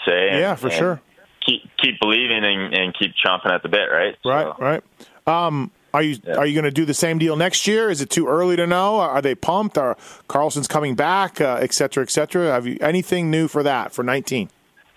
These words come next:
Speaker 1: Um, I, you know, I'm, I'm really not too sure.
Speaker 2: Okay.
Speaker 1: Uh, I, I, I know they're, like, kinda talking like they want to do something again,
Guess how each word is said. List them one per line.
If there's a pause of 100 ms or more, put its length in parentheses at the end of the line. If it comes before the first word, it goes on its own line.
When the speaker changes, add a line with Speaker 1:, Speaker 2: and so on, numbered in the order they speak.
(760)
Speaker 1:
Um,
I, (100)
you
know,
I'm,
I'm
really
not
too (100)
sure.
Speaker 2:
Okay.
Speaker 1:
Uh, (640)
I,
I, (200)
I
know
they're,
like,
kinda
talking
like
they
want
to
do
something
again,